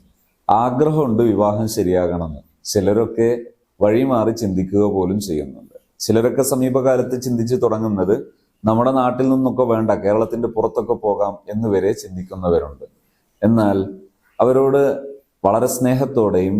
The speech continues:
വിനയത്തോടെയും എനിക്ക് സൂചിപ്പിക്കാനുള്ളത്, നിങ്ങൾ വിവാഹ ജീവിതത്തെക്കുറിച്ച് പ്ലാൻ ചെയ്യേണ്ടത് ഇരുപത്തിയഞ്ച് വയസ്സായിട്ടാണോ?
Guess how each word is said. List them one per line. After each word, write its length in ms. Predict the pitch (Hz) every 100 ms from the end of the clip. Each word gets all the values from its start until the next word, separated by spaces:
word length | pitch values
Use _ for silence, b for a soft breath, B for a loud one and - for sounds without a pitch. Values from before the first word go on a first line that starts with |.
| 104
വിനയത്തോടെയും 680 | 123 135 131 143 143 143 131
എനിക്ക് 220 | 113 113 107
സൂചിപ്പിക്കാനുള്ളത്, 880 | 95 90 - 85 104 101 95 87 82 - _ _ 117
നിങ്ങൾ 180 | 127 131 127
വിവാഹ 400 | 123 135 135 131
ജീവിതത്തെക്കുറിച്ച് 840 | 127 110 110 - 104 - 95 92 95 92 -
പ്ലാൻ 240 | 95 101 113 98
ചെയ്യേണ്ടത് 540 | 90 85 82 85 85 85 - _ _ -
ഇരുപത്തിയഞ്ച് 640 | 87 98 98 101 107 104 110
വയസ്സായിട്ടാണോ? 840 | 104 104 104 104 95 92 85 82